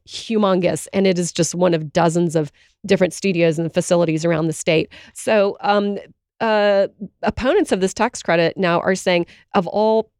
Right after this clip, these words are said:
industries, the film tax credit is the one that could probably go, because these are, these are wealthy people making these movies. But Bill, there was a meeting in Athens recently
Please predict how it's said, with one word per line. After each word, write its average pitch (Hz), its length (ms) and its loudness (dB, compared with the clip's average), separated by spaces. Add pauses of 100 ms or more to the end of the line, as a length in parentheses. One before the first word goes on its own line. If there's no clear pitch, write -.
industries, 170 680 0
the 180 100 0
film 220 440 0 (240)
tax - 560 -6
credit 165 420 0
is 165 160 -2
the 175 100 2
one 175 260 2
that - 220 -2
could - 140 -4
probably 247 360 2
go, 180 300 2
because - 280 -2
these 208 180 -2
are, 240 180 2
these 202 160 -4
are 214 80 2
wealthy 180 360 0
people 170 280 0
making 170 320 0
these 156 160 -4
movies. 175 380 2 (340)
But 220 180 -2
Bill, 220 140 0
there 214 160 0
was 202 300 0 (100)
a 190 180 2
meeting 214 360 0
in 185 220 2
Athens 180 440 0
recently 170 640 0